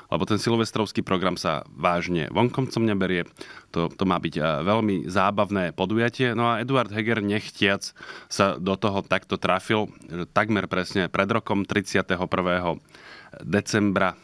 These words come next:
dvetisícdvadsaťdva, zverejnil svoje, on to nazval novoročné, ale v skutočnosti, e,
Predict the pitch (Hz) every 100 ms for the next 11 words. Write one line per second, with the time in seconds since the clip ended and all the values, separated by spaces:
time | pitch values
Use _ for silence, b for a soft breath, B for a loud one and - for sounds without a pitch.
0 | B 90 98 - - 90 76 73 92 92
1 | - 82 90 90 55 85 90 98 104 98
2 | 90 87 - 92 90 82 - B B B
3 | B - - 98 92 90 90 90 87 101
4 | 117 113 - 107 78 98 92 98 98 101
5 | 92 - 90